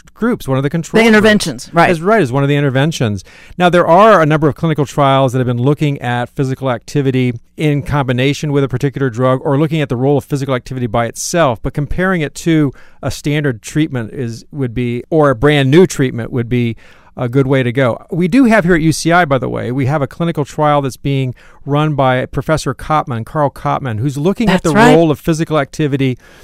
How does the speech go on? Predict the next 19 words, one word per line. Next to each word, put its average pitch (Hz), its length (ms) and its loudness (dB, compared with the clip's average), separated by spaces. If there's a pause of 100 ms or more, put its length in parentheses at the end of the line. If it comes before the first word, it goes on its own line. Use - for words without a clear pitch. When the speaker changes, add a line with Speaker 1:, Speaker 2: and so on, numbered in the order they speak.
(160)
Speaker 2:
At 160 140 0
the 175 80 4
Speaker 1:
on 180 60 6
Speaker 2:
Institute 208 380 4
of 202 80 6
the 202 60 6
Mind. 160 440 2
Speaker 1:
Right. 147 320 0
Look 175 200 -4
at 180 80 -2
the 175 60 0
role 151 180 4
of 139 80 0
physical 185 260 -2
activity 147 400 -4
in 131 100 -6
people 151 280 -4
that 139 180 0
have 123 400 -2